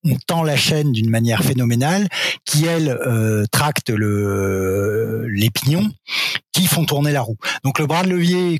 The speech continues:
qu'on applique là-dessus est phénoménal. Et en fait, ce qu'on cherche à faire quand on fait ça, c'est pas notre volonté, mais c'est pourtant ce qu'on fait,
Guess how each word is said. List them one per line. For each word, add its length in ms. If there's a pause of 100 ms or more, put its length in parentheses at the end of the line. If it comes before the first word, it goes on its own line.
qu'on 140
applique 320
là-dessus 500
est 40
phénoménal. 640 (500)
Et 120
en 80
fait, 200
ce 240
qu'on 120
cherche 260
à 60
faire 260
quand 220
on 40
fait 140
ça, 340 (120)
c'est 160
pas 120
notre 200
volonté, 360
mais 120
c'est 160
pourtant 260
ce 80
qu'on 140
fait, 240